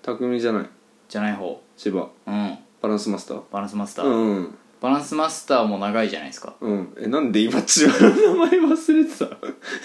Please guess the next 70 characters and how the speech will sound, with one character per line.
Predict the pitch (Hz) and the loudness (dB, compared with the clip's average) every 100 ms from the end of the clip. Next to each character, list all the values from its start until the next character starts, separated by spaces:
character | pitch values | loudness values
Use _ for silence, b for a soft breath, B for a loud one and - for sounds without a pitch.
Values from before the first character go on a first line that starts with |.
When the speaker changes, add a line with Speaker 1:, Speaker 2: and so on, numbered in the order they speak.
| B - | B -4
Speaker 2:
な | |
ん | 139 | 2
か、 | |
バ | 139 | 4
ラ | 165 190 | 4 2
ン | |
ス | 196 | 2
マ | 202 | 2
ス | 208 | 4
タ | 156 | 2
ー | |
じ | 117 | 4
ゃ | |
な | 156 | 2
い | |
方 | 175 131 | 2 0
で | 104 | 0
言 | 104 | -2
お | |
う | 107 | -4
と | |
し | - | -6
た | 107 | -8
ん | |
で | - | -8
す | |
け | - | -10
ど、 | 80 - | -12 -6
Speaker 1:
あ | - | 0
ー。 | 143 143 139 131 123 104 | 4 4 4 4 2 0
Speaker 2:
ち | |
ょ | |
っ | 92 | -2
と | 123 | -2
出 | 123 | -2
て | 110 | -4
こ | 92 | -6
な | 92 | -10
く | - | -12
て。 | - | -8
Speaker 1:
う | 123 | -4
ん。 | 123 117 | -2 -2
Speaker 2:
す | |
い | 113 | 0
ま | 107 | 0
せ | 98 | -2
ん、 | 90 | -6
ち | 69 | -8
ょ | |
っ | |
と。 | - 107 | -10 -2
Speaker 1:
バ | 113 | 2
ラ | 123 | 2
ン | 123 | 0
ス | 127 | -2
マ | 110 | -2
ス | 104 | -2
タ | |
ー、 | 95 | -2
Speaker 2:
ま | |
あ、 | 101 | -2
Speaker 1:
う | |
ん。 | 92 | -2
Speaker 2:
そ | 131 | 0
の | 131 135 135 135 131 131 131 | 4 4 4 4 4 4 2
方 | - 110 | -2 -2
の | 113 - | -2 -2
ね、 | 123 202 | -4 -2
Speaker 1:
う | |
ん。 | 113 92 | -4 -6